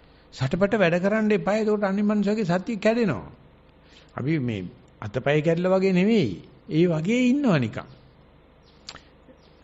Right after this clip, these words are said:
නැවතිල්ල වැඩ කරන යන මොකද දකින්න කෙනෙකුට හිත ඇවිස්සෙන්නේ නැහැ නේද එතකොට? එතකොට එහෙම පිරිසක් ඉන්නවා දකින්නකොට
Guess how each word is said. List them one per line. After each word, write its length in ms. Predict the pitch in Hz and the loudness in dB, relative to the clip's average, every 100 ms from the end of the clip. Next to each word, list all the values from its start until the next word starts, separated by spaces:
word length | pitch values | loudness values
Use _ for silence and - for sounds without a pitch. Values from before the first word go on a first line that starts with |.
| - _ - | -20 _ -10
නැවතිල්ල 480 | 156 143 143 143 135 | -4 -2 2 2 2
වැඩ 220 | 120 131 | 0 0
කරන 200 | 151 135 | -2 -2
යන 140 | 143 | -2
මොකද 240 | 190 208 196 | -2 -2 -2
දකින්න 360 | 160 143 175 | 0 0 0
කෙනෙකුට 340 | 175 170 175 156 | 0 0 0 0
හිත 200 | 131 143 | 0 0
ඇවිස්සෙන්නේ 480 | 123 139 - 240 277 | -2 -2 -2 -2 0
නැහැ 160 | 220 | -2
නේද 120 | 190 | -2
එතකොට? 240 | 170 156 - 135 - - - - - - - - - - - - - - _ - | -4 -8 -10 -20 -20 -20 -20 -20 -20 -20 -20 -20 -20 -20 -20 -20 -20 -20 _ -8
එතකොට 280 | 139 185 170 | 0 0 2
එහෙම 240 | 131 185 190 | 0 0 0
පිරිසක් 480 | 165 156 185 190 | 0 0 0 0
ඉන්නවා 260 | 175 170 190 | 0 0 2
දකින්නකොට 560 | 160 123 180 226 226 | 0 0 -2 0 -2